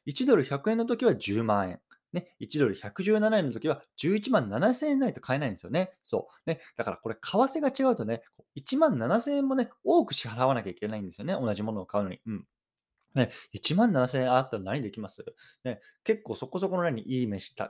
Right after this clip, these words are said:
が食べられてさ、ちょっとなんか部屋に温泉がついてるようなね、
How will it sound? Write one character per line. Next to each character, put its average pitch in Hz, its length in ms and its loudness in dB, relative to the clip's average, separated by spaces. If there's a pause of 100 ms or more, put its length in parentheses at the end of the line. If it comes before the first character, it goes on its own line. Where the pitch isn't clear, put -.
が 101 120 -2
食 98 100 -2
べ 113 40 0
ら 104 80 2
れ 95 60 -4
て - 80 -16
さ、 120 180 2
ち - 80 -8
ょ - 40 -12
っ - 20 -16
と 110 100 -4
な 101 140 -2
ん - 60 -14
か - 140 -20
部 120 60 -2
屋 117 80 2
に 104 140 -4
温 113 140 -4
泉 120 180 -4
が 120 100 -2
つ 143 120 -2
い 120 60 0
て 104 100 -6
る 101 60 -2
よ 95 60 -2
う 95 40 -10
な 101 100 -8
ね、 139 260 0